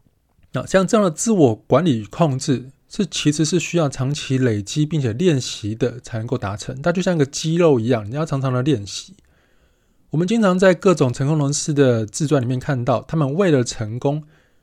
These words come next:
往往会持续不断的培养一些特定的习惯，无论是挑战体力的极限、固定的生活作息与健康的饮食习惯，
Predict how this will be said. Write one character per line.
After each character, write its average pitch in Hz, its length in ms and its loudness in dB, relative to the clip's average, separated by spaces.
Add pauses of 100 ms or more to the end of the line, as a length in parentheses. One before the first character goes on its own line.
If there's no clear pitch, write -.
(240)
往 180 140 0
往 156 120 2
会 156 140 2
持 123 220 -4
续 151 120 0
不 127 120 -4
断 135 180 0
的 117 80 -2
培 131 240 -4
养 123 180 2
一 123 60 -10
些 123 160 -2
特 143 220 -2
定 131 160 0
的 113 40 -4
习 - 220 -8
惯， 107 260 -2 (680)
无 139 80 -2
论 202 160 4
是 190 160 4
挑 120 220 0
战 139 360 2
体 113 200 -6
力 147 100 2
的 120 140 4
极 113 160 -2
限、 160 260 2 (180)
固 - 160 2
定 131 140 2
的 117 100 2
生 175 400 2
活 123 240 2
作 143 220 6
息 120 260 -2
与 107 160 -4
健 139 360 0
康 147 240 -2
的 147 80 4
饮 107 120 -2
食 104 140 -4
习 - 160 -8
惯， 113 240 -4